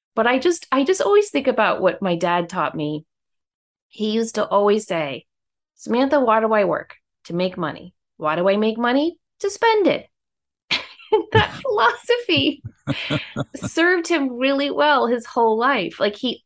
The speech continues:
Speaker 1: always had plenty of money. He always made money. He always, he never had to worry about it. And I think it's because he had that idea of, you know, it's just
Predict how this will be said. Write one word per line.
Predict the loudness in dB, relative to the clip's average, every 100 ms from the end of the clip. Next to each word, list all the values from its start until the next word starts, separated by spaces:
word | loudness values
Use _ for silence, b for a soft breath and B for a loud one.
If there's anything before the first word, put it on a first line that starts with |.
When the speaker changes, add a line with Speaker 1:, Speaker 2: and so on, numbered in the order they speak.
| -2
Speaker 1:
always | 0 0 -2
had | -2 0 0 -4
plenty | -4 -2 -2
of | -2
money. | -2 0 -2 -6 -14 b b b
He | -8 -2
always | 0 0
made | 0 2 2
money. | 4 4 2
He | 0 -4 -2
always, | 2 2 2 -2
he | -6 -2
never | 0 2 2
had | 0
to | 0
worry | 0 2 2
about | 2 -2 -6
it. | -4
And | -2
I | -2
think | 0 -2 -2
it's | -4
because | -6 -2 -2
he | -4
had | -8 -4 -4 -2
that | -2
idea | -2 -4 -4 -2 -2 -4 -4
of, | -2 -2 -6 _ _ _ _ _ _
you | -6 0
know, | 0
it's | 2 0 -2
just | -2 0 0 -2